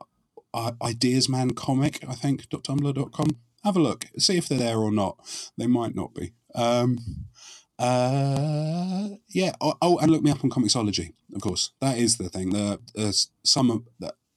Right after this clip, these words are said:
a small amount of my stuff is available on Comixology. I, uh, there's a Particle Fiction collection that just collects the first six issues of that. There were fourteen altogether, but, um, so the first six issues,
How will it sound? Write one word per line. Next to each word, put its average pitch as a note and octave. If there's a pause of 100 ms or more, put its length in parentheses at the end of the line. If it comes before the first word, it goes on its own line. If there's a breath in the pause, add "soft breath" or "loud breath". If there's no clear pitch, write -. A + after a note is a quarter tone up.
a -
small B2+
amount G#2+
of G2
my F#2+
stuff G2
is F#2+
available F#2
on F2+
Comixology. F2+ (120)
I, F#2+
uh, F#2+ (240)
there's G2
a G2
Particle G#2
Fiction G#2+
collection G2 (920 loud breath)
that G#2+
just G#2+
collects G#2
the G2+
first G2
six -
issues F#2
of E2
that. F2
There F2+
were F#2+
fourteen F2
altogether, F2
but, F2+
um, F#2 (260)
so -
the F#2+
first -
six F#2
issues, -